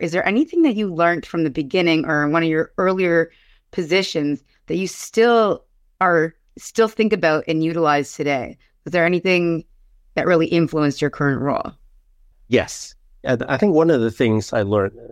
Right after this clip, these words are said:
Speaker 2: fairly early that has really stayed with me is the importance of storytelling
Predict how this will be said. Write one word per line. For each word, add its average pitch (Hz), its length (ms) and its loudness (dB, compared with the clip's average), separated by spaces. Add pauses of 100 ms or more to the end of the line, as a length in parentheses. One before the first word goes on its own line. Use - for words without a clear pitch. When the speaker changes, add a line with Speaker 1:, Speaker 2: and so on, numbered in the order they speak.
(240)
Speaker 2:
fairly 104 580 2
early 98 640 2 (1080)
that 104 220 0
has - 260 -4
really 107 280 2
stayed 92 520 0
with 95 240 -4
me 80 320 -6 (720)
is 107 240 0
the 113 200 -2
importance 117 1160 0
of 90 520 0 (840)
storytelling 92 1400 0